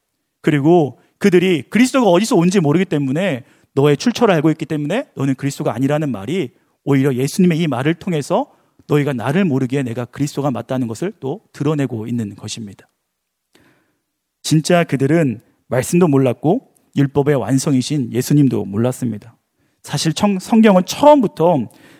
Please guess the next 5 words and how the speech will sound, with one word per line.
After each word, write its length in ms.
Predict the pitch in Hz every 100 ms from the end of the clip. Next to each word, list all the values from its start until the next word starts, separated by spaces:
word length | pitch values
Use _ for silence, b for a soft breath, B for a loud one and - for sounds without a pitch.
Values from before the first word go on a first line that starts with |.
| b b _
예루살렘 460 | 143 190 208 208 202
사람들의 380 | 196 196 170 165
무지와 440 | 135 165 185 202
다르게 500 | 147 120 120 180 135 101 110 _ _ _ b b _
그리스도인은, 720 | - 160 196 - 151 139 156